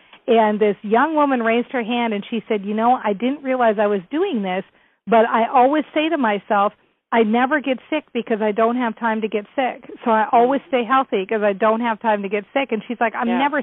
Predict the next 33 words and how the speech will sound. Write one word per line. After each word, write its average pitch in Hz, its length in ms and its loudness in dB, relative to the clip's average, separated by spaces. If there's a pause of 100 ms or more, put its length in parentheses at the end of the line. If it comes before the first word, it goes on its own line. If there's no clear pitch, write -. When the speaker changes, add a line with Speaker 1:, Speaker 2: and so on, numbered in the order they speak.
Speaker 1:
sick, 240 240 -4
never." 262 540 -2 (460)
Speaker 2:
Yeah. 170 140 0
Speaker 1:
And 254 100 6
I 247 100 8
thought, 262 220 4
"That's 254 240 2
right, 381 260 2
because 240 320 0
your 240 200 2
brain 220 580 -2 (120)
knows 269 760 2
that 190 480 0
is 233 180 0
your 190 240 0
belief, 202 460 -4
and 214 160 -4
it's 202 140 -10
going 202 280 -4
to 220 160 -8
sort 220 160 -2
you 202 140 -2
out 185 120 0
and 208 80 -10
take 233 200 -4
care 330 200 -6
of 349 80 -10
you." 180 240 -8 (200)
Speaker 2:
Right. 156 400 -6 (480)
And 165 180 -10
this, 220 100 0 (160)
this 208 220 -2 (260)
practice 254 460 0